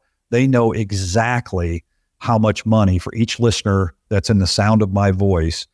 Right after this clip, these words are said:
how much is in those tax deferred buckets. And they know the trend for most people is we're gonna wait to pull money out of this bucket until it's forced upon us. So when they wanna change the tax code, which I'm sure is likely gonna happen, like most of our listeners would agree,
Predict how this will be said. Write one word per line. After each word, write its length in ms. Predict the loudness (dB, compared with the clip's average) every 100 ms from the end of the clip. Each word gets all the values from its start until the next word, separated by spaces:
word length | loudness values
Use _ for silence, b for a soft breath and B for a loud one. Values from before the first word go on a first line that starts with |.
| _
how 140 | -2
much 240 | 0 2 0
is 140 | 2
in 100 | 2
those 200 | 2 -2
tax 340 | -4 -6 -6 -10
deferred 340 | -6 -4 -4
buckets. 580 | -4 -4 _ _ -20 -20 _ _ _ _ -2
And 160 | 2
they 140 | 4 4
know 280 | 4 4 2
the 120 | -2
trend 540 | -8 -2 2 2 2
for 160 | -2 -4
most 340 | 0 -2 -4
people 560 | -2 -2 -2 -2 -2 -4 _ _ -2
is 300 | 0 0 0
we're 180 | 0 2
gonna 160 | 2
wait 320 | 2 0 0
to 80 | -6
pull 260 | -6 -2 2
money 300 | 4 4 2
out 200 | 2 2
of 80 | 2
this 180 | -2
bucket 440 | -2 -2 -2 -4 -4
until 320 | -4 0 0
it's 140 | 0 -4
forced 440 | -6 -2 0 0
upon 400 | -6 -2 0 0
us. 340 | -4 -12 -16 -16 _ _ _ _ _
So 480 | -2 2 2 0 -2 _ _ -2
when 140 | 0
they 120 | 2
wanna 220 | 2 0
change 360 | 0 2 2 0
the 80 | -4
tax 400 | -2 -2 -2 -6
code, 480 | 0 0 0 -4 -8 -10
which 340 | -8 -8 -8 -4
I'm 120 | -4
sure 320 | 0 -2 -2 -6
is 160 | -4
likely 300 | -2 -2 0
gonna 180 | 0 2
happen, 340 | 2 0 -2 -4
like 160 | -4
most 220 | -4 -2
of 100 | -2
our 100 | -2
listeners 440 | 0 -2 0 -2 -2
would 100 | -4
agree, 500 | -2 0 0 0